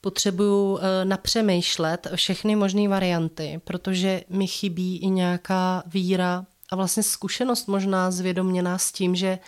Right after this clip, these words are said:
můžou přijít problémy, samozřejmě, a že vlastně jakoby všechny problémy já jako člověk dokážu vyřešit a dokážu jim vlastně stát čelem. Tak to mi tam chybí, protože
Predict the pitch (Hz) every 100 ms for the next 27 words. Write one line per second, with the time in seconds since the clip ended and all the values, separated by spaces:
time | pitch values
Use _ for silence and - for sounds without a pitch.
0 | - - - - - 160 170 170 226 214
1 | - 208 - 170 151 156 151 151 147 170
2 | 262 - - - - - 170 170 170 165
3 | 156 151 151 151 175 175 175 175 - 185
4 | 175 175 180 - - 190 185 180 170 175
5 | 175 175 175 170 175 170 - 170 170 -
6 | - - _ - 185 170 156 165 - 170
7 | 156 170 160 170 165 165 160 - 165 -
8 | 160 - 165 160 170 165 160 156 - 165
9 | 165 - 165 165 - - 151 135 160 -
10 | 185 190 196 - 180 180 185 185 175 185
11 | 196